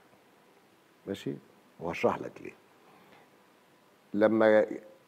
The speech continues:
جت ليدي آن بلانت، هناخدها هي كواحدة س-، ركبت الخيل ومشيت ولفت ال-، شبه الجزيرة وجت مصر، وتوقفت عند إيه في مصر؟ ما راحتش س-، زارت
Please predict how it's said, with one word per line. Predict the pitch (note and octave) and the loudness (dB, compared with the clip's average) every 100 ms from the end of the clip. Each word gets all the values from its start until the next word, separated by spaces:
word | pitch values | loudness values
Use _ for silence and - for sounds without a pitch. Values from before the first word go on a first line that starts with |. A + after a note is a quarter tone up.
| _ _ - | _ _ 2
جت | C#3 E3 B2+ | 6 6 6
ليدي | D3 A#2 G#2 | 2 2 0
آن | G2 | 0
بلانت، | E2 D2+ C2 - - | -2 -6 -8 -20 -14
هناخدها | F#2+ A#2 - G3+ A2+ | -8 -6 -2 0 2
هي | A#2+ A2 | 2 0
كواحدة | F#2+ G#2 A2 F2 G2 F#2 F2 | 0 0 0 -2 -4 -4 -6
س-، | F2 - | -8 -10
ركبت | D#2+ G2+ G#2 E2 G2 G2+ | -6 0 0 0 -4 -4
الخيل | F2 - G2+ A2 | -6 -6 -4 -2
ومشيت | G2 F2 G#2 - G#2 G2+ E2+ | -2 -2 -4 -4 -6 -6 -6
ولفت | F2+ F2+ F2+ F2+ F2 F2+ G2 - F#2 - | -6 -4 -2 -2 -2 0 -2 -2 -8 -8
ال-، | F#2+ F2+ F2+ F2+ F2+ F2+ F2+ F2+ | -8 -6 -6 -6 -6 -6 -6 -6
شبه | - G2+ | -4 -2
الجزيرة | F#2+ F#2 F2+ G#2+ G#2+ | -2 -4 -4 0 2
وجت | G#2 F2+ F#2+ | 2 0 -4
مصر، | G#2 G2+ - - - - | -6 -8 -12 -20 -20 -6
وتوقفت | B2 - - B2 B2 B2 - - F3 E3+ A#2+ - | -4 -4 -2 4 6 4 0 -6 -4 -2 -2 -2
عند | E2+ F#2 D#2+ | -6 -6 -6
إيه | - G2 | -6 -6
في | - | -8
مصر؟ | A#1+ G#1 - _ _ _ _ _ _ _ _ _ _ _ _ _ _ - | -18 -18 -20 _ _ _ _ _ _ _ _ _ _ _ _ _ _ -2
ما | A2+ | 0
راحتش | B2 F#3 C3+ | 2 0 0
س-، | B2 | -2
زارت | C#3+ A#2 C#3+ C#3+ | 0 2 2 2